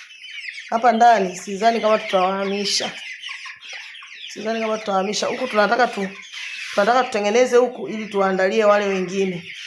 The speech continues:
So hawa watatulia kwanza hapa.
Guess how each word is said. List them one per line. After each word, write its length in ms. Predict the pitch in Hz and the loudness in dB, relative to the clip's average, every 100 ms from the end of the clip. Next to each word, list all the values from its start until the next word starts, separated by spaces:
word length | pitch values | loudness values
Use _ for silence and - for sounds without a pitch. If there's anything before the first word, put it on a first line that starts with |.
| - - - - - - - | -14 -14 -14 -12 -12 -12 -6
So 180 | 226 226 | -2 2
hawa 460 | 226 254 202 190 190 - - - - - - - - - - - - - - - - - - | 2 4 2 2 -4 -10 -12 -12 -12 -12 -14 -14 -14 -14 -14 -10 -10 -10 -16 -18 -18 -12 -4
watatulia 640 | 180 185 180 196 214 220 | -2 -2 -2 -2 2 2
kwanza 380 | 202 202 190 175 | 2 2 2 0
hapa. 400 | 175 175 - - | -2 -4 -6 -12